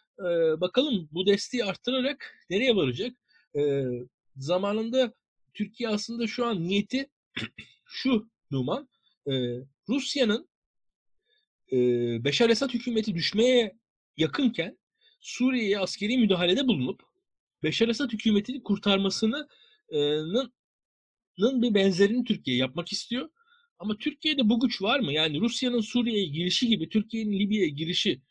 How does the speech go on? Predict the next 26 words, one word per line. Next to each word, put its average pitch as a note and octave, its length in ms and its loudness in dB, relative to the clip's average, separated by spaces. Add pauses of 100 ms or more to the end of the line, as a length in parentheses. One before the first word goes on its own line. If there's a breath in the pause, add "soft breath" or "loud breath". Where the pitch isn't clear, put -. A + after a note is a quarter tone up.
(360)
e, C3+ 180 4
onu D#3+ 400 2
sağlar A3 440 2
mı? D4+ 140 -2
Zannetmiyorum. C#3+ 600 -2 (800)
Yani B2 240 -6
bu, G#3 180 0 (300 loud breath)
e, D#3 440 4
Türkiye A#3 460 -2
ve A#3 220 2 (280 soft breath)
Rusya'nın A#3+ 540 -2 (240)
e, E3+ 60 0 (680)
boyutlarıyla G#3+ 540 4
alakalı C3 440 2
bir A#2+ 40 -4
şey. C4+ 260 -4 (460)
E, C#3 120 -6
tabii G#3 260 -2 (280 loud breath)
Libya G3+ 240 2
Suriye'den G#3 480 0
daha A3 180 2
ufak - 320 -6
bir B2 80 -2
ülke G#2+ 360 -8
nüfus C3 280 -6
açısından. B2 560 -8